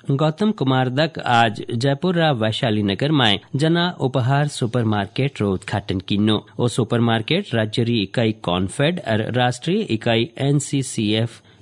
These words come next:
मिलर शुरू किनो है। ई मौके श्री दक कहो कि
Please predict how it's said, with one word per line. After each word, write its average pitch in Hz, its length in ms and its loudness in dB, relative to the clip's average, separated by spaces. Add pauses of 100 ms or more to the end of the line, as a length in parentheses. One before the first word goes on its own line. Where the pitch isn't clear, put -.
मिलर 113 460 4 (220)
शुरू 113 260 0
किनो 107 380 2
है। 113 220 2 (380)
ई 156 40 2
मौके 165 340 0
श्री 139 260 -2
दक 120 300 -4
कहो 123 280 -2
कि 123 200 -4